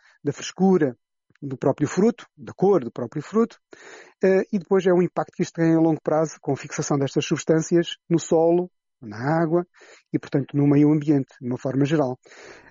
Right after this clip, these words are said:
Ehm, portanto, é por isso que, e voltando ao início da nossa conversa,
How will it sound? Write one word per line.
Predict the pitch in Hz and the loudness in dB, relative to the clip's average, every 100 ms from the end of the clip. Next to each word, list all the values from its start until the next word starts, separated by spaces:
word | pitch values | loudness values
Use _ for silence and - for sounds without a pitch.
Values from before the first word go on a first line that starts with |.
| - | 0
Ehm, | 143 135 131 135 151 - | 2 2 0 -2 -4 -4
portanto, | 170 175 165 - 165 160 160 170 | 0 2 2 2 2 4 2 0
é | 202 | -2
por | 208 | -2
isso | - | -2
que, | - 202 240 180 | 0 0 0 0
e | |
voltando | 160 170 180 175 | 0 2 2 4
ao | |
início | 175 170 175 | 4 2 2
da | 165 | 2
nossa | 175 180 | 0 0
conversa, | 175 165 185 - | 0 2 0 -2